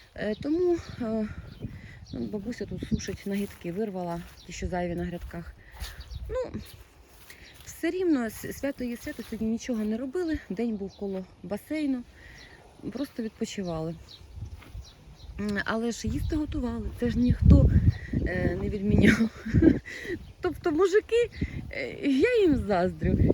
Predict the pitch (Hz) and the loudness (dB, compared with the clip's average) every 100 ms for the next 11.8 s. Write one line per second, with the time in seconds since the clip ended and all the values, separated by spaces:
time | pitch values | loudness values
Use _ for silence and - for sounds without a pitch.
0 | - 381 415 381 415 427 392 269 359 302 | 4 2 2 -2 2 2 4 4 2 2
1 | 269 - 220 220 226 254 285 349 285 254 | 2 2 4 2 0 -2 -2 -2 0 0
2 | 254 240 220 - 180 190 214 320 320 339 | -2 -4 -6 -4 -2 0 2 2 0 -2
3 | 269 294 277 254 254 - 262 - 226 214 | 0 0 0 -2 -4 -2 -4 -2 -2 -2
4 | - - - 262 277 233 190 196 - - | -10 -12 -4 0 2 2 0 -2 -6 -10
5 | - - - 294 - - 180 - - - | -10 -8 -4 -2 -2 -6 -2 -2 -2 -4
6 | - - - - - 185 196 196 180 180 | -12 -14 -14 -12 -6 -2 -2 -2 -4 -4
7 | 175 185 202 - 262 - 196 220 - - | -4 -4 -8 -10 -8 -4 -4 -4 -8 -12
8 | - 214 262 240 220 220 202 190 180 190 | -6 -4 -4 -4 -2 -2 -2 -6 -6 -6
9 | 208 196 - 196 185 170 175 175 - - | -6 -8 -8 -8 -6 -4 -4 -6 -12 -20
10 | - - - - - - - - - - | -20 -20 -20 -20 -20 -20 -20 -20 -20 -20
11 | - - - - 320 302 277 | -20 -20 -20 -4 0 2 2